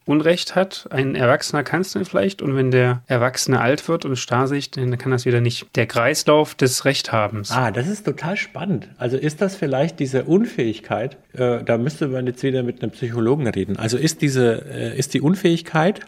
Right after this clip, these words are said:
Speaker 2: bei Kindern geht es ja um Grenzen austesten, ne? Sie wollen ja ganz oft auch Recht behalten,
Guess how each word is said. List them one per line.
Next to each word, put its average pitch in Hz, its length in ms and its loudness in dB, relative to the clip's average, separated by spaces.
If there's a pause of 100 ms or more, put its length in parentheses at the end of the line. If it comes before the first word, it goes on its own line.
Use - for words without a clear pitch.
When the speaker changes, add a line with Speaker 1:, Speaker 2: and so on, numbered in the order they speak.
(160)
Speaker 2:
bei 117 100 2
Kindern 175 300 4
geht 156 160 0
es 143 160 2
ja 127 120 4
um 123 200 2
Grenzen 113 400 2
austesten, 110 800 0 (140)
ne? 120 200 0
Sie 123 200 -2
wollen 123 180 4
ja 127 80 6
ganz 127 240 2
oft 156 160 0
auch 120 140 0
Recht 131 260 2
behalten, 156 600 4